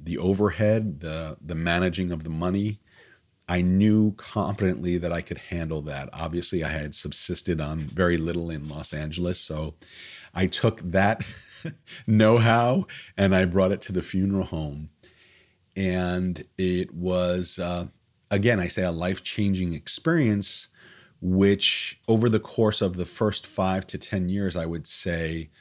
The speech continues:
started to, uh, remind me of what is important in life. And so that's my, just a, a, just a real peripheral,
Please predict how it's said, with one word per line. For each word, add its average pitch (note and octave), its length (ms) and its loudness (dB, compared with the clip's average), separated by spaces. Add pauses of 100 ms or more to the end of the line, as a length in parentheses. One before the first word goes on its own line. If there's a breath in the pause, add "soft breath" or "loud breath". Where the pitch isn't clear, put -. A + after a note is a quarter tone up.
(400 soft breath)
started G#2+ 680 2
to, F2+ 540 0 (140)
uh, E2+ 240 -6
remind F#2 640 0
me D#2+ 360 -6
of D#2 280 -8
what E2 240 -4
is D#2 180 -6
important C#2+ 640 -8
in C2+ 160 -12
life. C2 420 -16 (1000 soft breath)
And G2+ 140 2
so A2 200 2
that's G#2 400 0
my, D3 200 4
just B2+ 280 -2
a, F#2+ 300 2
a, F2+ 120 0 (180)
just - 180 -4
a G#2 80 4
real A2 320 2
peripheral, C3 1120 0